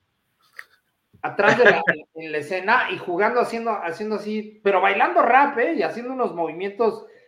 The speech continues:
Speaker 1: increíbles y felicitando al, al jugador, pero riéndose de una manera, está feliz, parece que estaba en una fiesta, te lo juro.
Speaker 2: Cameron
Speaker 1: Entonces,
Speaker 2: Gotch.
Speaker 1: este, es,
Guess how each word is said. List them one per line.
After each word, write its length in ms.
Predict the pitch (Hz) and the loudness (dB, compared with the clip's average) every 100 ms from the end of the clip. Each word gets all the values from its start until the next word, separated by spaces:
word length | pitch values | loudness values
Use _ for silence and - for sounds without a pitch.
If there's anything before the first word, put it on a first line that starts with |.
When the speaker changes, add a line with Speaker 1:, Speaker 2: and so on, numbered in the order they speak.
| _ _ _ | _ _ _
Speaker 1:
increíbles 840 | 170 175 143 160 165 180 208 285 185 | -14 -14 -2 0 0 0 -2 -2 -4
y 100 | 147 | -4
felicitando 680 | 165 160 139 - 175 196 | -2 -2 -6 -2 -2 0
al, 100 | 196 190 | -2 -4
al 180 | 147 | -8
jugador, 440 | 143 143 151 147 - | -6 -4 -2 -4 -4
pero 380 | 160 160 165 - | -2 0 0 -2
riéndose 560 | 156 190 214 233 214 233 | -6 -4 -4 -4 -6 -10
de 80 | 220 | -6
una 140 | 233 | -6
manera, 240 | 196 196 | -4 -4
está 180 | 202 233 | -4 -4
feliz, 920 | - - - - 160 156 160 196 185 | -4 -10 -12 -6 -4 -4 -8 -10 -12
parece 280 | - 160 180 | -8 -6 -6
que 60 | 202 | -10
estaba 240 | - 208 | -4 -2
en 60 | 196 | -2
una 200 | 196 139 | -6 -8
fiesta, 540 | 160 180 165 _ 117 - | -10 -10 -10 _ -14 -14
te 80 | |
lo 100 | 123 | -20
juro. 340 | - 202 131 - _ _ _ _ _ _ _ 113 | -10 -8 -8 -10 _ _ _ _ _ _ _ 2
Speaker 2:
Cameron 320 | 180 165 147 | 4 4 2
Speaker 1:
Entonces, 80 | - | 0
Speaker 2:
Gotch. 340 | 151 - - | 0 -2 -4
Speaker 1:
este, 200 | 147 143 - - _ | -2 -2 -6 -18 _
es, 320 | - 147 143 | -8 -8 -8